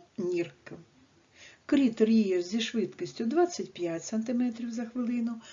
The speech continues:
а барсук — тридцять п'ять сантиметрів за хвилину. За який час вони разом вириють? Сто вісімдесят сантиметрів. Ми розуміємо, що ключиком до розв'язання такої задачі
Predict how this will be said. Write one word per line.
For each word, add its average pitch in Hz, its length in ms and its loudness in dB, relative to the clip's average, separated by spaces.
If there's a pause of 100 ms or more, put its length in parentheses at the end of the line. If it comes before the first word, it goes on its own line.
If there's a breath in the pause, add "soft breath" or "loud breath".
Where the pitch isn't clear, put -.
(140 loud breath)
а 214 140 -2
барсук — 185 560 -4
тридцять 214 500 -4
п'ять 240 300 -2
сантиметрів 220 680 -2
за 196 180 -2
хвилину. 190 500 -8 (500 loud breath)
За 202 200 0
який 190 340 0
час 220 380 0
вони 180 220 0
разом 214 440 2
вириють? 170 680 -2 (100)
Сто - 300 2
вісімдесят 190 840 -6
сантиметрів. 202 720 -6 (2500 soft breath)
Ми 190 180 -2
розуміємо, 226 520 4
що 220 200 -2
ключиком 226 480 0
до 196 120 -4
розв'язання 185 800 -6 (340 soft breath)
такої 170 440 0
задачі 208 760 -4